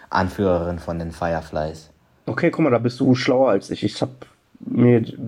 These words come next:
Speaker 2: irgendwie so Trailers hab ich nix von gesehen. Ich hab's nur gelesen, aber ich hatte, wusste jetzt auch nicht, welcher
Speaker 1: Nee,
Speaker 2: Charakter.
Speaker 1: alles gut, aber dann geh ich da auch gar nicht drauf ein, weil vielleicht kommt's ja doch nicht, weil, also ich hab das nur mal in so einem Video, das war so eine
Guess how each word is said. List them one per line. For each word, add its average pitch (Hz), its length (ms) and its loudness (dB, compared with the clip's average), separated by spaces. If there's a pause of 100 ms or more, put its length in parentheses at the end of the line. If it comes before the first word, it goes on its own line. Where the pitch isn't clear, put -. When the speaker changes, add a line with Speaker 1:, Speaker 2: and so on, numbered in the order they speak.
(540)
Speaker 2:
irgendwie 120 260 8
so 120 140 0
Trailers 127 420 2
hab 123 80 0
ich 120 100 2
nix 127 200 2
von 123 200 4
gesehen. 117 200 6
Ich - 100 -2
hab's - 180 -2
nur 156 100 4
gelesen, 135 380 6
aber 123 120 2
ich - 120 -2
hatte, - 240 -4
wusste 127 200 2
jetzt 123 100 -2
auch 120 100 2
nicht, 117 160 -2
welcher 127 200 2
Speaker 1:
Nee, 131 60 -4
Speaker 2:
Charakter. 120 300 4
Speaker 1:
alles 117 220 4
gut, 127 180 4
aber 110 180 6
dann 117 100 6
geh 143 80 6
ich 139 80 4
da 139 100 8
auch 123 80 4
gar 123 100 6
nicht 120 120 0
drauf 107 140 2
ein, 107 260 2
weil 95 100 -2
vielleicht 135 300 2
kommt's 131 200 0
ja 143 60 4
doch 101 140 0
nicht, 107 160 -2
weil, 67 200 -4
also 101 140 -8
ich 92 80 -6
hab 92 60 -8
das 104 160 -6
nur 107 80 -2
mal 104 120 0
in 95 60 -4
so 95 60 -6
einem 92 80 -6
Video, 98 280 -6
das 85 200 -10
war 85 80 -6
so 92 60 -10
eine 85 180 -10